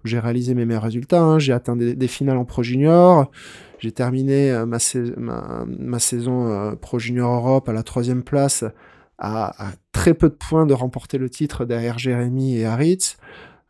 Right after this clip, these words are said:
Euh, j'ai remporté après en, en deux mille huit, euh, le, le W Q S en Vendée quatre étoiles. Donc mes meilleurs résultats, ça a été à ses côtés, hein.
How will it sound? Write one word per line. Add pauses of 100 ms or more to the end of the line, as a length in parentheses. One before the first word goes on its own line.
Euh,
j'ai
remporté
après
en,
en
deux
mille
huit,
euh,
le,
le
W
Q
S
en
Vendée
quatre
étoiles. (500)
Donc
mes
meilleurs
résultats,
ça
a
été
à
ses
côtés,
hein.